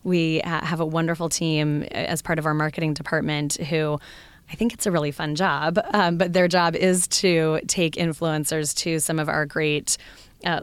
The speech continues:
you know, more iconic locations, whether it's Palm Beach or Nantucket, where we have store locations,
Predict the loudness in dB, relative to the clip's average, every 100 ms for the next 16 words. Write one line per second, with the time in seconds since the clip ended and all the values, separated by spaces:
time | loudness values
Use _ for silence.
0 | -2 -2 0 0 0 -2 -2 -2 -2 0
1 | -2 -2 -2 -2 0 -2 -4 -6 -6 -8
2 | -6 -4 0 0 0 0 0 -2 -2 0
3 | 2 2 0 -4 -6 -2 -2 0 0 2
4 | 2 0 -2 0 0 0 -2